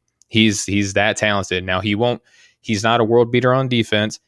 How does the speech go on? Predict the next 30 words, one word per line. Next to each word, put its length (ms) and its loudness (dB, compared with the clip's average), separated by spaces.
He 120 -4
hasn't 340 -2
shown 280 -4
that 140 -2
he's 220 -4
gonna 180 -2
be 120 -2
the 100 -8
best 380 -2
playmaker 440 -2
or 160 0
initiator 580 0
of 120 -4
a, 140 -4
of 160 -2
an 120 -4
offense 460 -4
yet. 240 -2
But, 100 0
I 40 2
mean, 280 0
he 180 0
takes 420 0
N 160 0
B 320 4
A, 320 -8
N 100 0
B 80 2
A 160 2
threes. 520 -2